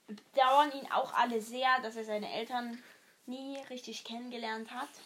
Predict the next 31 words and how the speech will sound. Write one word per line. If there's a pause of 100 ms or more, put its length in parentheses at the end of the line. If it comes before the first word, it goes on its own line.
(1400)
Aber
er
ist
gut
aufgewachsen
mit (200)
Harry
und (840)
Ginny
und
seinen
ganzen (920)
Freunden,
zum
Beispiel,
also
mit
den
Kindern
von
Harry
und
Ginny
und (260)
Ron
und (200)
Hermine
und, (340)
und
so
weiter.